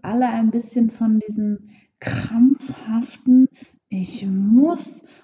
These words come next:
und „äh, äh“, vielleicht können wir uns da alle ein bisschen von lösen, oder? Wie schön wär das eigentlich? So, wenn ein Leben davon handeln würde,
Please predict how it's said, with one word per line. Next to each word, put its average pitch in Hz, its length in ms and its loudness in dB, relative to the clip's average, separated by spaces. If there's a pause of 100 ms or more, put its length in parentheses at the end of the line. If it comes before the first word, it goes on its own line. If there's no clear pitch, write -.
(140)
und 208 260 -2 (200)
„äh, - 1300 -2
äh“, 247 560 0 (400)
vielleicht - 240 -6
können 285 160 2
wir - 20 4
uns 285 100 4
da - 80 -8
alle 277 160 2
ein 254 80 8
bisschen 254 220 2
von 214 240 -2
lösen, 240 420 -4
oder? 240 280 -4 (560)
Wie 220 100 -10
schön 254 300 4
wär - 100 -4
das - 200 -8
eigentlich? - 680 -16 (2750)
So, 226 160 -6
wenn 247 200 6
ein - 20 4
Leben 277 400 2
davon 226 480 -6
handeln 269 580 2
würde, 254 540 -4